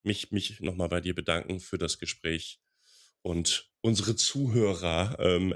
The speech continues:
entlassen. Ähm, zunächst mal, äh, schauen Sie sich auch oder, äh, andere Inhalte von, von ePages an. ePages hat selber auch einen Blog. Gehen Sie bei Shoploop mal gucken, was es da zu sehen gibt. Und ja, ähm, dann, Hannes, noch mal vielen, vielen Dank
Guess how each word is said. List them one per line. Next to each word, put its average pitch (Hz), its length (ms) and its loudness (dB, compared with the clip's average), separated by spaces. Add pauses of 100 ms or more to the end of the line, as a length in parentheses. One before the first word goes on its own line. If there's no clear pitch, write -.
entlassen. 107 840 2
Ähm, 95 340 0
zunächst 95 440 2
mal, 90 380 4 (480)
äh, 90 180 6 (100)
schauen 139 340 4
Sie 135 80 2
sich 120 260 0
auch 104 240 4
oder, 104 240 2
äh, 58 200 0 (320)
andere 131 340 4
Inhalte 117 420 2
von, 92 280 -2
von - 200 -6
ePages 113 440 0
an. 98 240 0
ePages 90 360 -10
hat 82 120 -8
selber - 200 -6
auch - 160 0
einen - 100 -8
Blog. 139 300 2
Gehen 101 120 0
Sie 92 80 -2
bei 82 100 0
Shoploop - 420 -4
mal 92 140 0
gucken, - 240 -6
was 90 120 -4
es - 60 -12
da 85 140 -4
zu - 140 -14
sehen 101 260 2
gibt. 107 280 0 (640)
Und 95 420 0 (160)
ja, 156 320 0 (100)
ähm, 95 400 2 (560)
dann, 95 360 2 (200)
Hannes, 113 300 2
noch 123 80 4
mal 113 240 4
vielen, 120 300 0
vielen 117 240 2
Dank 104 340 0